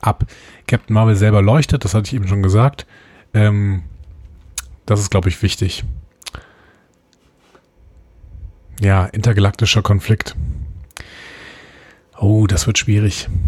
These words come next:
Das wird sehr, sehr schwierig. Ich hab keine Ahnung, worum es geht. Aber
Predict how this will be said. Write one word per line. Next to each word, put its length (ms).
Das 220
wird 120
sehr, 180
sehr 120
schwierig. 400
Ich 100
hab 120
keine 320
Ahnung, 200
worum 100
es 120
geht. 260
Aber 440